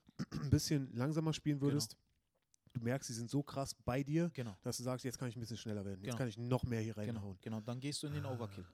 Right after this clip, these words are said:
Speaker 1: okay.
Speaker 2: Und das ist dann absolute Zerstörung.
Speaker 1: Mhm.
Speaker 2: Das ist dann so Lachkrampf, am Boden liegen,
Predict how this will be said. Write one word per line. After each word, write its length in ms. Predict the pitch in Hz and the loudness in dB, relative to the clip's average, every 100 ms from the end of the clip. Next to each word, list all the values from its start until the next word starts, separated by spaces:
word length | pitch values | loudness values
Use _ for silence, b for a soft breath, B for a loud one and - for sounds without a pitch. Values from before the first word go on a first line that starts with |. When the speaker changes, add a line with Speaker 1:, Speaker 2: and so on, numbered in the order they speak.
| _ | _
Speaker 1:
okay. 400 | 101 - 113 92 - - | -20 -16 -14 -14 -18 -12
Speaker 2:
Und 160 | 123 | -6
das 120 | 135 | -4
ist 140 | 143 - | -4 -4
dann 100 | 139 | -4
absolute 440 | 147 - 139 135 | -6 -6 -6 -8
Zerstörung. 520 | - 120 - 127 104 87 _ _ - | -6 -4 -4 -6 -8 -14 _ _ -6
Speaker 1:
Mhm. 260 | 110 113 | -4 -2
Speaker 2:
Das 120 | 135 127 | -2 -2
ist 140 | 127 | 0
dann 120 | 131 | -2
so 140 | 120 123 | -2 -4
Lachkrampf, 960 | 117 139 131 - - 131 131 131 135 - | 2 2 2 -6 -6 -4 -4 -6 -10 -8
am 260 | 107 123 | -6 0
Boden 340 | 123 139 131 131 | 2 2 2 -4
liegen, 640 | 131 127 131 127 127 | -6 -6 -8 -10 -10